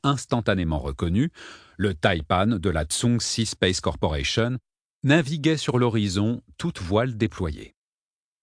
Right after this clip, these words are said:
Pour compléter l'illusion, il y avait même du sable, légèrement magnétisé pour qu'il ne se hasarde pas trop loin de l'endroit qui lui était imposé. Et la petite plage s'adossait à un bosquet de palmiers tout à fait réaliste,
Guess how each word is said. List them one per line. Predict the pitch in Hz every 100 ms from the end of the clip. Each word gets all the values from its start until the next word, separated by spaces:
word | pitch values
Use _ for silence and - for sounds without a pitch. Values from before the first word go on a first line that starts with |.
| _ -
Pour | 135 -
compléter | 208 196 175 175
l'illusion, | 156 127 104 95 113 165 180 _ _ _
il | - 127
y |
avait | 151 180
même | 226 180
du | 110
sable, | 107 - 87 60 - -
légèrement | 101 104 101 98 113
magnétisé | 104 92 82 - 76 117
pour | 120 92
qu'il | -
ne | 92 87
se | - -
hasarde | 117 113 113 101 95
pas | 85 95
trop | - 85
loin | 78 101 120
de | 95
l'endroit | 76 82 120 107 71 85 117
qui | - 98
lui | 80
était | 71 120
imposé. | 107 82 80 - 69 - - - - - -
Et | 165 208 233
la | 196
petite | - 151 120 -
plage | 104 95 123 -
s'adossait | 120 101 87 92 110 101
à |
un | 87 90
bosquet | 87 117 - 120
de | 113
palmiers | 90 95 92 85 107
tout | 135 -
à | 104
fait | -
réaliste, | 80 82 67 69 127 - -